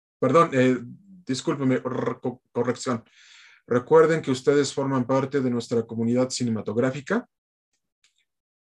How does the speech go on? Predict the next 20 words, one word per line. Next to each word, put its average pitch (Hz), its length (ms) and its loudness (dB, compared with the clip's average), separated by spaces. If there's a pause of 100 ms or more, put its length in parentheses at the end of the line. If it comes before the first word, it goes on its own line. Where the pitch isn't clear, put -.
Pueden 143 640 4
encontrarnos 127 640 0
en 117 140 -2
todas 135 320 -2
las 117 160 2
plataformas 120 640 -2
de 117 80 0
podcasting, 127 640 -2 (840)
desde 120 480 -2
Spotify 127 500 -2
hasta 113 220 -2
Audible, 147 480 0 (560)
y 117 80 -4
en 120 60 2
las 120 180 0
externas, 147 720 0 (600)
desde 120 300 2
TuneIn 135 460 0
hasta 117 760 -2 (120)
iVoox, 160 560 0